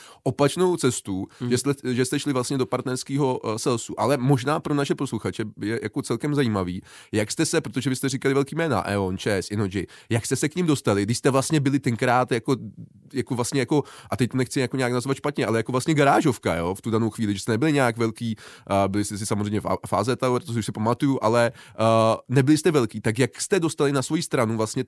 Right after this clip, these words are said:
Speaker 1: tyhle velký partnery, aby vás jako tlačili a myslím si, že na začátku vám asi rozhodně pomohli v tom, abyste získali nějaký obrat, ale abyste na-, na-, načerpali i od nich nějaký zkušenosti,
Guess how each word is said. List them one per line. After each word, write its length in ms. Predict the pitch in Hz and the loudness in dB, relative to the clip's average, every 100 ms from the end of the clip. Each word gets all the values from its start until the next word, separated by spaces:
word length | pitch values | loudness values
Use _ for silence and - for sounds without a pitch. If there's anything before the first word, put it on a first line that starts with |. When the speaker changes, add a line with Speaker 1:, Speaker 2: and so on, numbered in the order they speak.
| _ | _
Speaker 1:
tyhle 280 | - 147 170 | -2 2 4
velký 280 | 135 127 160 | 2 0 -2
partnery, 440 | - 110 - 101 - | 0 0 0 -2 2
aby 440 | 117 120 110 104 113 - - | 2 2 2 2 -2 -12 -4
vás 260 | 113 120 143 | 2 2 2
jako 200 | 131 147 | 0 0
tlačili 520 | 139 120 - 110 117 | 0 0 0 0 0
a 60 | 120 | 0
myslím 260 | 127 143 | -2 -2
si, 100 | 143 | -2
že 60 | 151 | 0
na 80 | 139 | 0
začátku 400 | 139 135 127 147 | 0 0 0 2
vám 160 | 139 127 | 0 0
asi 180 | 117 147 | 0 0
rozhodně 320 | 135 139 139 | 2 0 -2
pomohli 360 | 120 120 135 | -2 -2 0
v 80 | 131 | -2
tom, 180 | 135 123 | -2 -2
abyste 260 | 117 - 131 | -2 -4 -4
získali 360 | 127 - 131 | -4 -2 0
nějaký 300 | 127 120 143 | 0 0 2
obrat, 420 | 107 107 127 160 - - - | 2 2 2 0 -6 -10 0
ale 160 | 127 | 2
abyste 320 | 127 131 - 135 | 2 0 0 0
na-, 120 | 131 | 0
na-, 120 | 123 123 | -2 -2
načerpali 500 | 123 117 135 127 135 | 0 -2 -2 -2 -2
i 100 | 135 | 0
od 160 | 131 127 | 0 0
nich 120 | 147 | 0
nějaký 280 | 127 120 160 | -2 -2 -4
zkušenosti, 520 | - 131 131 - 160 | -4 -2 -2 0 -2